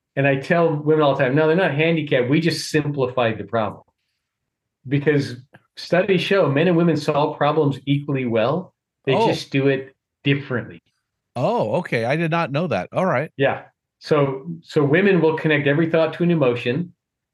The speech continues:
Speaker 1: Men will narrow it down. It's either a logical solution or it's a creative solution.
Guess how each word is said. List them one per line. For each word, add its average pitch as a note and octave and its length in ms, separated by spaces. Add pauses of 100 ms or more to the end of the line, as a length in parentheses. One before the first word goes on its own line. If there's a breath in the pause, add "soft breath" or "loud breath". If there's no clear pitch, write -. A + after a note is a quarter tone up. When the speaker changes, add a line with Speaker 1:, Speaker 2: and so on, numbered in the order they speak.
(160)
Speaker 1:
Men D3+ 420
will C#3 200
narrow C#3 480
it C#3+ 100
down. C#3 220
It's A2+ 160
either C#3 220
a A2+ 80
logical D#3 920 (200)
solution F3 840
or B2+ 120
it's B2 120
a C3+ 60
creative C#3 440
solution. G#2 440